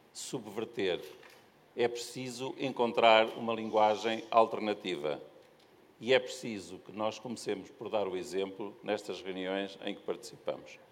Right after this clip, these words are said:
Não podemos vir para aqui repetir lugares comuns, dizer o que já foi dito ou criar soundbites para os telejornais.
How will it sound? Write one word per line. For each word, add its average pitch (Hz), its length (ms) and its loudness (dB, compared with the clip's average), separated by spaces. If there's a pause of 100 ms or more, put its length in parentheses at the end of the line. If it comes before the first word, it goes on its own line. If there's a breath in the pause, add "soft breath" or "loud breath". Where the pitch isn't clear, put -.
(280 loud breath)
Não 131 160 4
podemos 120 440 2
vir 117 140 -2
para 104 160 8
aqui 104 260 2
repetir 95 500 -4
lugares 95 400 4
comuns, 95 480 -8 (380 loud breath)
dizer 107 420 0
o 113 80 -2
que - 80 -8
já 107 140 6
foi 98 240 2
dito 95 340 -2
ou 95 60 2
criar 101 360 4
soundbites 90 760 2
para 95 180 -2
os 92 100 -4
telejornais. 76 600 -2